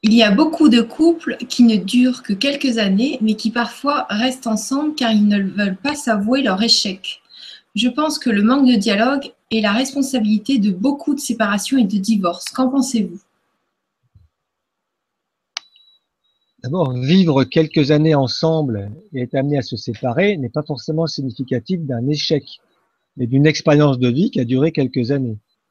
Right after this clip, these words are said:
Speaker 2: À partir du moment où on en a tiré les leçons et qu'on a appris davantage à aimer, c'est pas un échec.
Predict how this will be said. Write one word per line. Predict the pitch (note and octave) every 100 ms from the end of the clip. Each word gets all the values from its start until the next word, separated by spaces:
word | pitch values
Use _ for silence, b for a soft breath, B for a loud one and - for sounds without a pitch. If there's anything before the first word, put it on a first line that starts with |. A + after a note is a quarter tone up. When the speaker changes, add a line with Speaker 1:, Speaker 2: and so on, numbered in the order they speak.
| _ -
Speaker 2:
À |
partir | G#2+ D#3 - D#3
du |
moment | D#3 D#3+ D#3+ D3+
où | C3+
on | B2
en | A#2+
a | A#2
tiré | _ - E3 F3
les | D#3
leçons | C#3+ C#3+ - D#3+ D3+
et | A2+
qu'on | A#2+
a | A#2
appris | B2+ C3+ - E3
davantage | C#3 C3 B2 C#3 B2
à | A2+
aimer, | A#2 C#3 A3+ A#3+
c'est | B2 A2
pas | D3
un | A#2 B2+
échec. | E3 - C3+